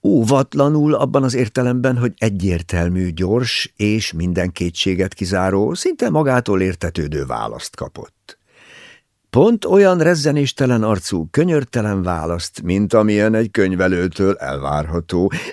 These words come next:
azaz egy könyvelőnek kinéző, jéghidegen kalkuláló hazárdjátékostól, aki már szintén kiábrándult mindenkiből, csak a hazájából nem.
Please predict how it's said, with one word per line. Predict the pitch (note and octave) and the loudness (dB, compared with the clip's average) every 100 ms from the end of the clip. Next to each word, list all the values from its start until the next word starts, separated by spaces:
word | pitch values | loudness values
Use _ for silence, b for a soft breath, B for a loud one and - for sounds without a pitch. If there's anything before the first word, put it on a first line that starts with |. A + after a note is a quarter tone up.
| - | -4
azaz | D2 D2+ E2+ F#2 E2+ | -4 -2 0 0 -2
egy | D#2+ | -4
könyvelőnek | - F#2+ G2 G2 F#2+ F2+ | 0 0 2 2 2 -2
kinéző, | - F2+ F2 F2 E2+ C#2 | -4 -2 -2 -2 -4 -4
jéghidegen | D2+ G#2+ - A2+ F#2 F2+ F2 | 0 0 0 -2 -2 -2 -2
kalkuláló | E2+ E2 E2+ F#2 F2+ F2 E2+ | -2 -4 -2 -2 -2 -4 -2
hazárdjátékostól, | F#2+ F#2 F2 D#2+ D#2 A#1+ A1+ - A#1 - - - - - - - B B B B B B B _ | -2 -2 -4 -6 -8 -8 -8 -8 -10 -10 -10 -12 -10 -10 -10 -16 B B B B B B B _
aki | F#3+ A3 G3+ | -2 0 2
már | D#3 A2+ - | 2 0 0
szintén | - B3 G3 F3+ | 0 0 0 -2
kiábrándult | D3+ G#2+ F2+ E2 C#2+ C2+ B1+ A#1+ - | 0 0 0 -2 -4 -6 -10 -12 -12
mindenkiből, | D2+ F2 F2+ F2 F2+ F2+ - D#2+ D#2+ - - | -4 -2 0 -2 -4 -6 -8 -8 -6 -6 -8
csak | - G3+ E3 | -6 -4 -2
a | |
hazájából | G#2+ D#2 - G#1+ A1 G#1+ A1 A1+ G#1 A1 | 0 -2 -4 -6 -8 -10 -10 -12 -12 -12
nem. | A1+ G1+ G1+ - - | -12 -14 -14 -16 -18